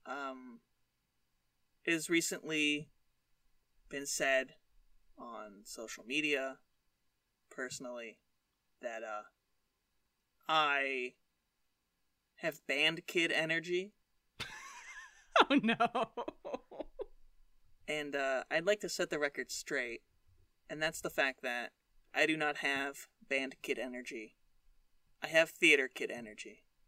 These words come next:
Speaker 1: And that is a different, but equally terrible kind of energy.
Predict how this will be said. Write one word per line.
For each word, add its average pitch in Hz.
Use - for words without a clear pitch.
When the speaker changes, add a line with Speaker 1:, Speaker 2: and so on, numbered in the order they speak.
Speaker 1:
And 139
that 131
is 135
a 131
different, 160
but 156
equally 151
terrible 120
kind 156
of 139
energy. 123